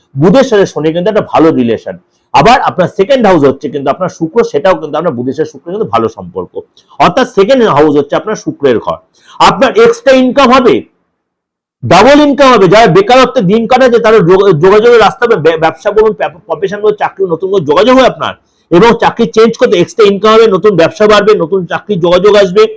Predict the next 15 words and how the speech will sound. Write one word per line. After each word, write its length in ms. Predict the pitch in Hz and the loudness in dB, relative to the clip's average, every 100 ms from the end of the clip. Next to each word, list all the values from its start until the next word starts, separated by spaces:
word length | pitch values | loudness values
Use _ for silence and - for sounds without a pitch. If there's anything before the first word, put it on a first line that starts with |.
| - _ _ - | -18 _ _ 0
এবং 380 | 233 247 214 - _ _ - | 2 4 2 -2 _ _ -2
আপনি 260 | 185 190 | 0 2
মনে 220 | 262 254 240 | 4 4 4
করুন, 300 | 240 240 214 | 4 4 4
উম, 680 | 214 202 190 185 180 175 | 4 4 2 2 2 2
সাসপেন্ড 460 | 165 196 185 247 226 | 0 -4 0 0 2
হয়েছেন 300 | 226 220 214 | 2 2 0
বা 80 | 214 | 0
শোকজ 300 | 208 214 214 | 0 0 2
হয়েছে, 300 | 214 208 202 | 2 2 0
সেইগুলো 220 | 196 233 | 2 0
আপনার 220 | 220 220 | 2 4
উ-, 380 | 202 190 185 185 | 4 4 4 2
উঠে 200 | 180 220 | 2 2
যাবে। 200 | 214 | 4